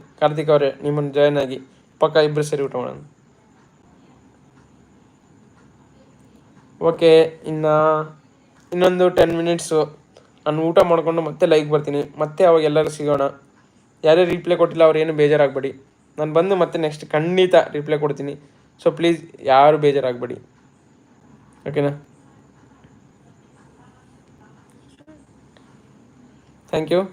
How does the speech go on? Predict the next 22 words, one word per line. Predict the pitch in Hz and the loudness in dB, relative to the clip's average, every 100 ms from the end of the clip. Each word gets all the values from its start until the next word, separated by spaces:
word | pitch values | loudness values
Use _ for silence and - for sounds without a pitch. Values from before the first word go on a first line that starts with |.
| _ _ _ | _ _ _
thank | - 147 | -10 -8
you | 151 | -6
so | 156 160 | -4 -4
much. | 160 - _ _ _ _ _ _ _ _ _ _ _ _ _ _ _ - - 156 156 156 165 160 156 - - _ _ _ _ _ _ _ _ _ _ _ _ _ _ _ _ _ _ _ _ _ _ _ _ _ _ _ _ _ _ _ _ _ _ _ - | -4 -10 _ _ _ _ _ _ _ _ _ _ _ _ _ _ _ -18 -12 -8 -8 -8 -10 -12 -14 -18 -20 _ _ _ _ _ _ _ _ _ _ _ _ _ _ _ _ _ _ _ _ _ _ _ _ _ _ _ _ _ _ _ _ _ _ _ -8
ಹಂಗೇನೆ | 151 165 160 156 143 | -2 0 2 0 0
ಎಲ್ಲರೂ | 147 156 156 143 | 2 4 4 2
ಯಾರ್ಯಾರು | 143 151 151 | 2 0 -2
ನನ್ನ | 143 143 | -6 -8
ಚಾನಲ್ನ | 151 147 151 143 147 | -8 -6 -4 -4 -2
ಫಾಲೋ | 147 151 147 | -2 -2 -2
ಮಾಡ್ಕೊಂಡಿಲ್ಲಲ್ಲ, | 139 143 135 135 131 - _ _ _ _ - | -4 -6 -6 -6 -6 -10 _ _ _ _ 0
I | 147 | 0
am | 156 | 0
ನಿಶಾ | 147 151 147 | -4 -2 -2
ಶಾರ್ಟ್ಸ್ | 147 143 143 | -2 -4 -6
ಅಮಿತ್ | 139 139 - | -8 -10 -8
ಚಾನಲ್ನ | 139 135 131 160 208 _ _ _ - - | -6 -4 -6 -8 -12 _ _ _ -20 -8
ಪ್ಲೀಸ್ | 170 156 156 | -6 -2 -2
ಬೇಗ | 151 151 | 0 0
ಹೋಗಿ | 147 156 - - | -2 -8 -14 -6
ಫಾಲೋ | 151 151 151 | -2 0 -2
ಮಾಡಿ. | 139 165 | -4 -6